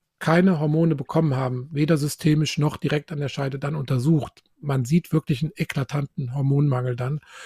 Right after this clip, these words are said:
Und da kann man sich sehr gut vorstellen, was dann für Probleme an Reizblase, an Harnwegsinfekten,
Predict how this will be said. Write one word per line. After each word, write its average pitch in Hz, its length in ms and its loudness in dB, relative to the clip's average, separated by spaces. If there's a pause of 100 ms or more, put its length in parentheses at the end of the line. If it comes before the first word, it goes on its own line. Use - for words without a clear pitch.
(200)
Und 135 120 -4
da 139 60 2
kann 165 180 4
man 170 100 6
sich 139 140 -2
sehr 156 160 8
gut 156 160 0
vorstellen, 131 600 2
was 135 200 -6
dann 135 200 -4
für - 300 -2
Probleme 135 640 2
an 131 280 -4
Reizblase, 131 1080 -4
an 139 500 -4
Harnwegsinfekten, 135 1200 -2